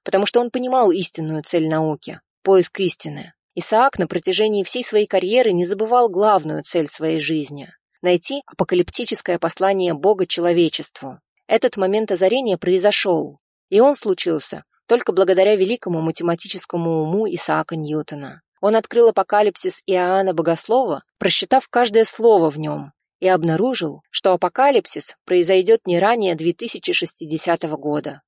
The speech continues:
Кем же был Ньютон? Он был великим ученым, он был великим философом, он был великим математиком,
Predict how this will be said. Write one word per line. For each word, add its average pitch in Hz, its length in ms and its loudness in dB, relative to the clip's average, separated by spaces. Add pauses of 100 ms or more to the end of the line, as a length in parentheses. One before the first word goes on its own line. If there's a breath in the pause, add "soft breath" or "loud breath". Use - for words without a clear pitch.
(400)
Кем 202 260 -2
же 214 100 0
был 196 180 -2
Ньютон? 190 540 -6 (400)
Он 165 180 -2
был 185 140 2
великим 175 400 -2
ученым, 190 560 -2 (420)
он 170 160 -2
был 190 140 4
великим 175 500 -4
философом, 156 840 -4 (580)
он 170 160 0
был 190 160 6
великим 170 400 0
математиком, 151 1000 -6